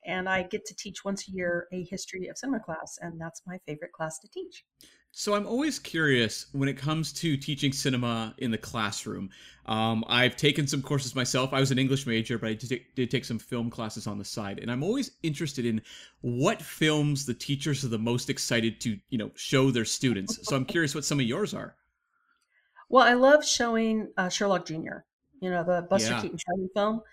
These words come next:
Speaker 1: I just like to see the students surprised with how entertaining it is. And it's a, it's a relatively short, um,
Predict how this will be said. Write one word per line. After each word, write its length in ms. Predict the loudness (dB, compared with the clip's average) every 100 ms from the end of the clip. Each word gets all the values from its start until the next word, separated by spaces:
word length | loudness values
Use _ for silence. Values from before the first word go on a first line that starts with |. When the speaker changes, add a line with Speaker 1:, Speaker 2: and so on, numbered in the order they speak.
| -20 -20 -20 _
Speaker 1:
I 440 | 6 6 4 -2 -4
just 280 | -4 -4 -6
like 400 | 2 2 2 -2
to 100 | -8
see 280 | -6 -2 -2
the 60 |
students 440 | -4 -4 -4 -2 -4
surprised 600 | -6 -2 0 2 0 -4
with 120 | -4
how 160 | -4 -4
entertaining 580 | -6 -6 -8 -8 -6 -6
it 140 | -6
is. 380 | -6 -8 -10 -12 0
And 120 | 2 4
it's 420 | 2 -2 -4 -4 -6
a, 80 | -6 _
it's 140 | -6 0
a 40 |
relatively 560 | 4 4 2 -4 -6 -4
short, 560 | -4 -4 -4 -4 -8 _ _ -4
um, 520 | -2 0 -2 -4 -8